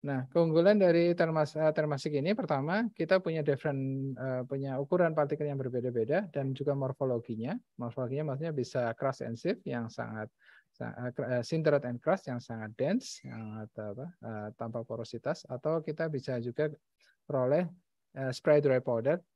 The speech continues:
eh, berupa agglomerated dan sintered yang memiliki sedikit, eh,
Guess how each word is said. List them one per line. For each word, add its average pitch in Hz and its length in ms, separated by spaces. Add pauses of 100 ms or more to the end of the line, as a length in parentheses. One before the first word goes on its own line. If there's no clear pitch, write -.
eh, - 160
berupa 123 320
agglomerated 139 640
dan 120 160
sintered 143 480
yang 143 240
memiliki 139 400
sedikit, 147 480 (240)
eh, 123 480